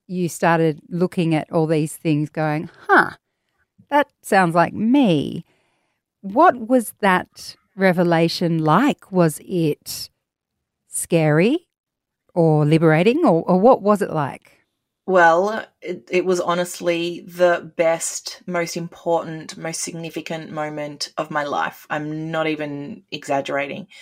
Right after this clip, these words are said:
Speaker 2: When I, um, realised I was autistic, so I realised first, uh, and then I went and, and had my assessments and was diagnosed. But when I realised,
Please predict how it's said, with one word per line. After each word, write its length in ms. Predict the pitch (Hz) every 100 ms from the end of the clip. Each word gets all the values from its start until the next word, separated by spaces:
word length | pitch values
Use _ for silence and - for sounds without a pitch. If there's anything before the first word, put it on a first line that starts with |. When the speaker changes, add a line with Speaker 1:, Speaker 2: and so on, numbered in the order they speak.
| - - - -
Speaker 2:
When 220 | 196 220
I, 380 | 240 220 185 175
um, 520 | 170 156 151 147 196 170
realised 540 | 160 156 156 160 156
I 60 | 156
was 120 | 156
autistic, 420 | 156 151 - -
so 120 | 175
I 140 | 180 220
realised 520 | 208 180 160 160 -
first, 540 | - - 233 - - - - - -
uh, 180 | 170 147
and 140 | 170 175
then 100 | 165
I 120 | 165
went 260 | 156 151
and, 360 | 160 156 156 - -
and 160 | 156
had 160 | 156 -
my 140 | 147
assessments 640 | 139 - - - 76 - -
and 280 | 73 64 -
was 180 | - 147
diagnosed. 680 | - 131 - - - - _ _ _ _ - - - -
But 160 | 202 185
when 180 | 214
I 100 | 220
realised, 840 | 196 185 190 170 151 151 214 -